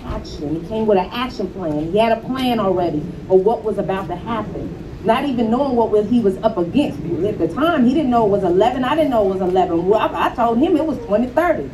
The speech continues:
And then, uh, Miz LaShawn and, and, and Commissioner, I, I, I did, when I talked to both of them, because I talked to Miz LaShawn first, and she immediately got him on the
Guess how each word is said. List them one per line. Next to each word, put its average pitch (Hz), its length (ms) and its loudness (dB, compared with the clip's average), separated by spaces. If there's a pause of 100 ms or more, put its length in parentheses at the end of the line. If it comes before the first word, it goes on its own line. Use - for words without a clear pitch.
(320)
And 190 120 0
then, 269 180 2
uh, 247 60 2
Miz 254 200 0
LaShawn 226 480 2
and, 208 480 -4
and, 214 220 -2
and 220 120 -4
Commissioner, 247 420 -2
I, 240 220 0
I, 240 360 0
I 208 100 -2
did, 208 200 -2
when 214 180 2
I 214 80 2
talked 262 320 -2
to 247 60 -8
both 220 260 2
of 190 80 -4
them, 202 180 -2
because 190 180 -6
I 180 80 -4
talked 226 260 -2
to 226 40 -6
Miz 214 160 -4
LaShawn 202 440 -6
first, 202 240 -2
and 165 100 -6
she 185 140 0
immediately 185 440 0
got 180 200 0
him 190 160 -2
on 175 140 -6
the 175 60 -8